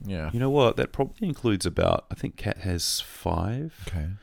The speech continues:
Speaker 2: So probably thirty-five for me, five for Kat.
Speaker 1: I wonder how many you will eventually get to now that you have the collective up and running.
Speaker 2: Aha, yeah.
Speaker 1: Um, how have
Speaker 2: More,
Speaker 1: you
Speaker 2: hopefully. <laughs>
Speaker 1: <laughs> Do you wanna just, uh,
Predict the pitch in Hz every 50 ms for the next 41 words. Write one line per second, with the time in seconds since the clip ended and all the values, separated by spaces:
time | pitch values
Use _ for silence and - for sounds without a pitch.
0 | - - - - - - 104 113 123 120 - - 113 104 - - 98 95 - -
1 | 92 90 82 - 87 85 - - - 85 78 - - - - - - - - -
2 | - - - - - - - - - - - 127 139 156 175 151 135 143 127 117
3 | 117 113 113 113 113 113 113 113 113 - - - _ _ - 98 98 104 101 92
4 | 95 101 101 98 95 95 95 95 90 - - - 92 87 98 92 87 - - 98
5 | 82 - - 87 - - - - 90 80 76 73 62 71 82 82 82 82 80 82
6 | 87 90 85 73 73 - - - - 85 80 82 - - 85 76 73 - - 67
7 | 62 50 50 - - - - - - - - - - _ _ _ _ - - -
8 | - - - - - - - - - 101 92 85 107 135 185 208 143 87 82 85
9 | 98 123 156 117 78 - - - - - - - - - - - - 85 87 90
10 | 85 85 - - 92 113 113 123 123 127 123 98 113 139 131 110 101 101 - -
11 | - 92 85 92 95 - - - - - - 175 110 - 214 - - - 233 165
12 | - - - - - 113 120 131 135 139 139 - - - - 127 113 107 107 104
13 | 104 101 101 98 98 95 -